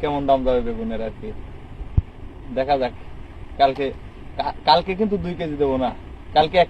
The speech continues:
কেজি হবে, কারণ আজকে আমরা, আহ, উঠাচ্ছি হচ্ছে আট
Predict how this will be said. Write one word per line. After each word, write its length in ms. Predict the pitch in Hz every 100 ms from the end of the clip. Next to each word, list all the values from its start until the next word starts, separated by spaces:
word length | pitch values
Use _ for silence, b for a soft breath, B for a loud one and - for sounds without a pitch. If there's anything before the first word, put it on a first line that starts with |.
| -
কেজি 200 | 156 147
হবে, 240 | 139 113
কারণ 220 | - 139
আজকে 280 | 151 147 170
আমরা, 360 | 170 175 180 - - - - - -
আহ, 340 | 131 127 127 123 -
উঠাচ্ছি 420 | 151 151 185 - 180
হচ্ছে 240 | 180 190
আট 240 | 180 165